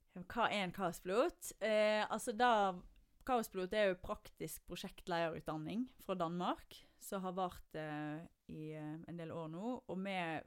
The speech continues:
var jo da to kull som tok den utdanningen i Oslo, så vi fikk jo da en bachelor i innovasjon, kreativitet og forretningsutvikling i tillegg. Men, ehm,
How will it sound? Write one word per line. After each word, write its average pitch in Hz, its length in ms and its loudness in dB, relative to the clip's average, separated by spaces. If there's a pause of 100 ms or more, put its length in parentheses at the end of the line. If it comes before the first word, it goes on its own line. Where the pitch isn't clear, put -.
(240)
var 175 240 0
jo 165 80 2
da 170 340 0
to 185 260 -10
kull 160 240 -6
som - 200 -10
tok 175 300 -4
den 165 220 -4
utdanningen 160 380 -8
i 165 60 -4
Oslo, 208 340 -2 (500)
så - 140 -8
vi 202 80 0
fikk 196 280 -6
jo 180 80 2
da 185 100 4
en 180 120 0
bachelor 170 440 -4
i 156 400 -2 (200)
innovasjon, 160 640 -8
kreativitet 151 800 -8
og 156 80 -10
forretningsutvikling - 960 -12
i 151 40 -6
tillegg. 156 540 -8 (600)
Men, 190 280 0
ehm, 180 400 0